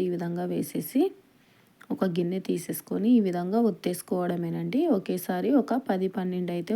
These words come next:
వచ్చేస్తాయి. మీకు ఎంత సైజు కావాలో అంత సైజు ఒత్తేసుకోవాలి.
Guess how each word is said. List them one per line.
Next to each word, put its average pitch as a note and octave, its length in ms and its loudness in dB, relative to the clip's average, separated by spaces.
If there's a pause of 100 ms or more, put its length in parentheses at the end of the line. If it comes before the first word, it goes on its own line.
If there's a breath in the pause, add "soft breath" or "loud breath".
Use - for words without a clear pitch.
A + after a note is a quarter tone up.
వచ్చేస్తాయి. F#3 720 -2 (720 soft breath)
మీకు A3 280 0
ఎంత G3 180 -2 (140)
సైజు F#3 320 -2
కావాలో G3 360 2
అంత G3+ 140 -2 (120)
సైజు F#3 320 -2
ఒత్తేసుకోవాలి. F#3 800 0